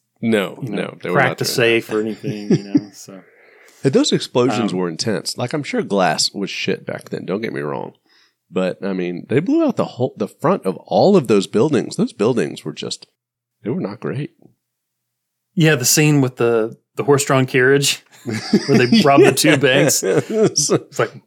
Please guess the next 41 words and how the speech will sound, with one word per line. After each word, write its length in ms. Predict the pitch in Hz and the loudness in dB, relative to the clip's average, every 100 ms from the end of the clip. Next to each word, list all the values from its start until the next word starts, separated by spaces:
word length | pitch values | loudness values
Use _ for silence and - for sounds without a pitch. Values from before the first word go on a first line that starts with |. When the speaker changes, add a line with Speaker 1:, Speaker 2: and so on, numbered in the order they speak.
| _ | _
Speaker 1:
Boom. 120 | - | 2
Speaker 2:
boom, 420 | - 196 180 151 143 | 4 6 6 6 6
and 80 | |
the 60 | 139 | 6
horses 340 | 151 151 156 | 6 4 0
try 180 | - 156 | 0 2
to 60 | 143 | 4
go 160 | 147 | 4
the 120 | 143 139 | 6 6
other 180 | 143 | 6
way, 240 | 131 135 131 | 4 4 2
and 80 | 113 | -2
then 220 | 107 101 - | -8 -10 -2
boom. 600 | 170 175 151 127 110 - - | 2 4 2 0 -6 -14 -2
Yeah. 220 | 131 123 | 2 2
Speaker 1:
Mm-hmm. 220 | 196 175 _ _ _ _ _ _ _ _ _ _ _ _ - - - - - - | 0 -4 _ _ _ _ _ _ _ _ _ _ _ _ -16 -16 -16 -20 -20 -14
How 200 | - 185 | -4 -2
did 160 | 285 330 | 0 0
they 120 | 285 | 0
get 160 | 214 214 | 2 0
away 280 | 104 147 | 2 2
with 180 | 226 220 | 2 2
it 120 | 127 - | -2 -4
for 100 | 101 | -6
that 300 | 135 160 - | -2 -2 -2
long, 520 | 107 147 151 87 - _ _ _ - | -2 0 0 -4 -8 _ _ _ -6
blowing 420 | 117 127 156 151 | -2 0 2 2
up 160 | 135 135 | 0 0
that 200 | 131 - | -2 2
side 280 | 127 123 120 | 2 2 0
of 80 | |
the 80 | 101 | -4
town? 560 | - - 123 131 85 80 | -10 -8 -4 -2 -2 -4
Like, 160 | 113 | -8
how 160 | - 190 | -4 -2
did 100 | 240 | 0
that 120 | 185 | 0
not 160 | 147 131 | 0 -2
wake 260 | 123 - _ - | -2 -6 _ -8
everyone 840 | 104 104 90 101 98 87 73 73 - | -6 -6 -10 -10 -8 -8 -10 -12 -14
up? 400 | 78 - - | -16 -16 -18